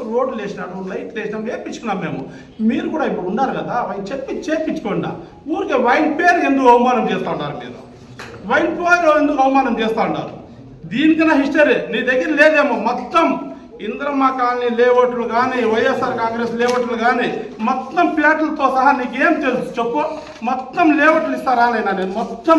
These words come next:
లేఅవుట్లు ఉన్నాయి, ఒక ప్లాట్ నంబర్తో సహా ఉన్నాయి.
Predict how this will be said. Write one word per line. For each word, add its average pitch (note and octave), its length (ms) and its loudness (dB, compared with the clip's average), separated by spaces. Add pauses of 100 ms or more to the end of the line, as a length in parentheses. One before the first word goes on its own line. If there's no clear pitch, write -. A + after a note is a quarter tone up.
లేఅవుట్లు C4+ 320 4
ఉన్నాయి, G3 360 -2 (720)
ఒక A#3 80 0 (100)
ప్లాట్ D#4 300 2 (100)
నంబర్తో C#4 400 2 (120)
సహా C4 280 4
ఉన్నాయి. A#3+ 260 0